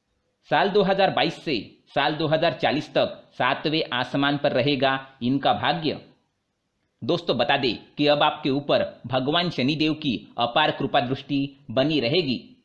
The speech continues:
इसके अलावा सैलरी में वृद्धि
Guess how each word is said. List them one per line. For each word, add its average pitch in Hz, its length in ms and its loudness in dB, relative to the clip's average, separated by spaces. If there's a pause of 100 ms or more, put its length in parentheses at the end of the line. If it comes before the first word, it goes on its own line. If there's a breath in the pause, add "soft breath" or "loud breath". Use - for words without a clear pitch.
(760)
इसके 156 300 -2
अलावा 135 400 0 (200)
सैलरी 143 360 0
में 135 360 -2
वृद्धि 147 540 0